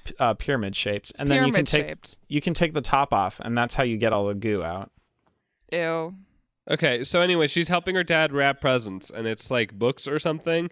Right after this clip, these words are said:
Speaker 3: and then she does a really bad job because she's an idiot, and she's like, "I just wanna pretend that, like, I'm not good at things."
Speaker 2: Yeah, it's not even,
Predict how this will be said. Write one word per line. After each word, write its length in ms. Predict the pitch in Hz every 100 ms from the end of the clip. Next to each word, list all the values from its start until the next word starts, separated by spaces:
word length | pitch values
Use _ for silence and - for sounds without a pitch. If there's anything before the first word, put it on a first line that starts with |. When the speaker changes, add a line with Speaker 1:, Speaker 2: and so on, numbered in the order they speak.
| - - -
Speaker 3:
and 100 | 143
then 80 | 147
she 120 | 160
does 140 | 160
a 60 | 156
really 200 | 139 151
bad 380 | 143 135 127 117
job 260 | 131 120 107
because 180 | 117
she's 180 | - 110
an 120 | 120 -
idiot, 500 | 123 107 95 87 _ _ _ _
and 140 | 110 104
she's 260 | 120 110
like, 320 | 113 110 107 -
"I 180 | 117 131
just 160 | 139 147
wanna 260 | 147 143 - _ _ _ _
pretend 480 | 151 135 147 139 117
that, 180 | 120 113
like, 260 | 120 113 113
I'm 180 | 117
not 260 | 120 120 -
good 140 | 127
at 160 | 123 -
things." 340 | 98 101 107 - _ _ _ _ -
Speaker 2:
Yeah, 260 | 339 330 240
it's 180 | 339 392
not 180 | 392
even, 260 | 453 440